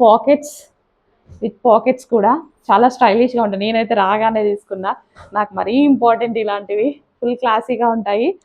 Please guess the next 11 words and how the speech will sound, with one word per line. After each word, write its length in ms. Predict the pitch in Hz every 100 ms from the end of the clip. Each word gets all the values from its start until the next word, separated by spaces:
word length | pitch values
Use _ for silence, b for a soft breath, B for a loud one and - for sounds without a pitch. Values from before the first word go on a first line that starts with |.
| _ _ -
And 120 | 202 226
మనం 140 | 220 220
ఎక్కడికన్నా 360 | 220 226 226 220
వెళ్ళినప్పుడు 480 | 208 226 247 240 254 262
కంఫర్ట్ 420 | 240 240 - 254 233
అనమాట. 300 | 202 190 190 - _ _ _ _ _ 240
With 140 | 233 208
bottom 300 | 196 190 185 180
part. 180 | 180 - _ _ _ _ _ _ _ _ _ _ _ _ _ _ _ _ _ _ - -
So 120 | - 320 302
నెక్స్ట్ 280 | 320 -